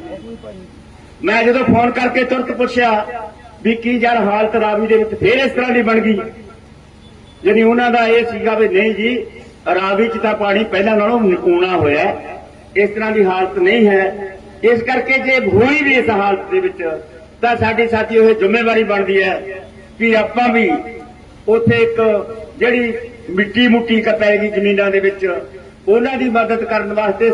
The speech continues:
ਸੀਡ ਦੀ ਮਦਦ ਕਰਨ ਵਾਸਤੇ ਜਿੰਨੀ ਕੁ ਜਿਸੇ ਜਥੇਬੰਦੀ ਦਾ ਬਿੱਤ ਹੈ, ਉਹਦੇ ਮੁਤਾਬਕ ਇਸ ਮਦਦ ਵਾਸਤੇ ਆਪਾਂ ਅੱਗੇ ਆਈਏ। ਤੇ ਨਾਲ ਉਧਰ ਇੱਕ ਵੱਡੀ ਗੱਲ ਇਹ ਹੈ ਵੀ ਉਧਰ ਜਿਹੜਾ ਬਿਆਸ ਦਾ ਚੜ੍ਹਦੇ ਵਾਲਾ ਪਾਸਾ ਹੈ,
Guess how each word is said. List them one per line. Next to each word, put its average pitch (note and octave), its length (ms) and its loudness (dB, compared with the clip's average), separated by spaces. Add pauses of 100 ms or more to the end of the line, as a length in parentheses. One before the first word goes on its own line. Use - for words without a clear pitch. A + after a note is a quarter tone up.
ਸੀਡ G#3+ 240 0
ਦੀ A3+ 140 -4
ਮਦਦ G#3 320 -4
ਕਰਨ G3 280 -2
ਵਾਸਤੇ G3 320 -2
ਜਿੰਨੀ G3 320 0
ਕੁ F#3+ 120 -6
ਜਿਸੇ F#3 240 0
ਜਥੇਬੰਦੀ E3+ 500 -2
ਦਾ E3+ 120 0
ਬਿੱਤ F#3+ 280 -2
ਹੈ, C#3+ 520 -2 (220)
ਉਹਦੇ G#3+ 200 4
ਮੁਤਾਬਕ G3+ 420 0
ਇਸ G3+ 140 0
ਮਦਦ F3 380 -4
ਵਾਸਤੇ F3 380 -4
ਆਪਾਂ D#3+ 340 -6 (680)
ਅੱਗੇ G#3+ 280 2
ਆਈਏ। G#3+ 400 2 (520)
ਤੇ A#3+ 140 4
ਨਾਲ A3+ 400 0
ਉਧਰ B3+ 200 0
ਇੱਕ A3+ 140 -4
ਵੱਡੀ A3 380 0
ਗੱਲ A#3+ 180 0
ਇਹ A3 120 4
ਹੈ G#3 600 0 (380)
ਵੀ A#3 160 -6
ਉਧਰ B3+ 360 -2
ਜਿਹੜਾ B3 440 -2 (280)
ਬਿਆਸ G#3 400 0
ਦਾ A#3+ 460 -2 (440)
ਚੜ੍ਹਦੇ C#4+ 320 0
ਵਾਲਾ B3+ 260 0
ਪਾਸਾ G#3+ 340 -4
ਹੈ, C#3+ 460 -4